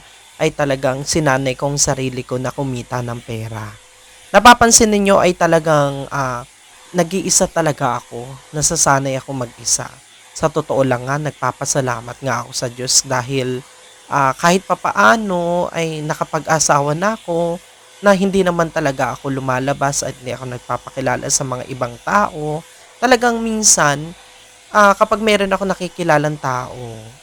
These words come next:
iniisip ko hindi naman permanente dito sa mundo. Sa buhay natin, talagang iiwan at iiwan ka pagdating ng araw.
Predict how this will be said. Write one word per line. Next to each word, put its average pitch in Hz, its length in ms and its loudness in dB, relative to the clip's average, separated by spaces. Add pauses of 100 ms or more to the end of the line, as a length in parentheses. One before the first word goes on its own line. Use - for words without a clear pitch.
(480)
iniisip 190 560 0
ko 160 80 -6
hindi 160 320 -4
naman 147 240 -2
permanente 127 720 -4
dito 123 240 -8
sa 123 160 0
mundo. 110 480 -10 (880)
Sa - 240 6
buhay 220 400 2
natin, 196 560 -4 (640)
talagang 220 560 2
iiwan 214 560 -2
at 185 160 -2
iiwan 151 560 -8
ka 143 160 -6
pagdating 131 480 -8
ng 127 160 -10
araw. 117 400 -10